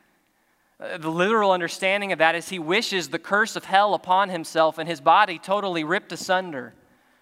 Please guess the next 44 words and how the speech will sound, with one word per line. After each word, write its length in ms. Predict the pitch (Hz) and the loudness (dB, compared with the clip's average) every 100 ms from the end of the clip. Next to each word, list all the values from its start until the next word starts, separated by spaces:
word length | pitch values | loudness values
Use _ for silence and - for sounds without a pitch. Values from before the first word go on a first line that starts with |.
| _ _ _ | _ _ _
"Woe 300 | - 180 226 | 2 4 4
is 120 | 196 156 | 0 -2
me, 200 | 208 185 | 2 4
I 140 | 185 | 2
am 40 | |
a 80 | 180 | 0
man 300 | 165 190 214 | -2 -2 0
undone 500 | 185 160 170 202 185 | -2 0 0 0 -2
because 260 | 160 185 175 | -6 -4 0
I 120 | 185 | 2
am 80 | 185 | 0
a 60 | |
man 200 | 170 185 | -4 -4
of 100 | 170 175 | -4 -4
unclean 560 | 190 208 - 196 190 | -6 -6 -8 -6 -6
lips." 680 | 156 156 151 - - - - _ _ _ _ _ _ _ _ _ _ _ _ _ _ _ _ _ _ _ - | -6 -6 -6 -10 -18 -20 -20 _ _ _ _ _ _ _ _ _ _ _ _ _ _ _ _ _ _ _ 0
God 180 | 170 185 | 2 2
is 140 | 175 | -2
infinite 500 | 208 196 202 196 175 180 | -8 -6 -6 -4 -4 -4
in 100 | 165 | -6
his 160 | 160 | -8
holiness 500 | 185 175 160 143 131 | -2 -2 -2 -8 -10
compared 380 | - 131 151 135 | -12 -10 -10 -10
to 80 | 127 | -12
you 160 | 127 | -12
and 100 | 123 | -12
I. 280 | 117 110 107 _ _ _ _ _ _ _ _ | -12 -14 -20 _ _ _ _ _ _ _ _
This 220 | 165 175 | -6 -4
is 160 | 175 - | -8 -2
why 300 | 185 190 180 | 4 6 4
we 120 | 170 | 0
must 260 | 180 180 - | -4 -4 -2
come 200 | 185 180 | -4 -4
to 60 | |
him 220 | 175 180 175 | -4 -2 0
on 120 | 165 | -2
his 220 | 165 - | -6 -6
terms, 340 | 185 185 175 | -2 0 -2
because 240 | 143 147 170 | -8 -10 0
our 220 | 185 185 | 2 2
terms 460 | - 185 175 143 - - - _ | 0 -2 -2 -6 -14 -20 -20 _
are 180 | 180 185 | 2 2
not 220 | 165 156 | 0 -2
holy. 540 | 147 190 175 113 107 | -4 -10 -12 -18 -18